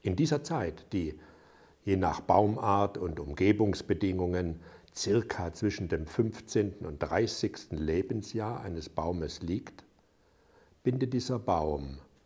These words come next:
pro Tag bis zu hundert Gramm Kohlendioxid.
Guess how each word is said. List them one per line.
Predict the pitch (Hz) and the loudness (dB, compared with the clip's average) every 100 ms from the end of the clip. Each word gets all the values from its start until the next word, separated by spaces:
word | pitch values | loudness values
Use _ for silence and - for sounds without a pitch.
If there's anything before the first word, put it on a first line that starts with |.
| _ - | _ -20
pro | - 110 | -2 0
Tag | 101 - 110 82 - - - _ _ _ - _ | 0 -4 -8 -8 -10 -16 -16 _ _ _ -20 _
bis | - - | -2 0
zu | - - | -4 -4
hundert | 101 104 101 98 98 85 76 - | 0 2 2 2 2 2 0 -4
Gramm | - 82 82 80 - | -4 -2 -4 -8 -14
Kohlendioxid. | - 82 78 78 80 69 - - 73 - | -6 -2 -2 -4 -8 -10 -12 -14 -14 -16